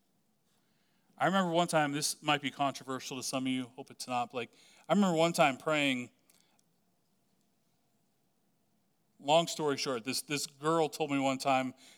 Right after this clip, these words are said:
that if I didn't have the gift of tongues, that if I couldn't speak in other languages, then I wasn't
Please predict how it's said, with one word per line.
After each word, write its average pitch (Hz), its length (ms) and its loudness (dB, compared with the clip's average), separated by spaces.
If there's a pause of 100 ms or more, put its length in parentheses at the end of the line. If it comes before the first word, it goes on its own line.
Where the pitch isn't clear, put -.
that 120 120 -2
if 127 100 -4
I 156 120 8
didn't 185 180 2
have 151 180 4
the 139 80 -8
gift 143 400 -2
of 123 240 -8
tongues, 107 720 -4 (300)
that 117 100 -12
if 127 60 4
I 151 80 6
couldn't 175 220 -2
speak - 280 -4
in 143 80 0
other 131 160 -2
languages, 120 540 -4
then 120 120 -2
I 117 80 2
wasn't 135 380 0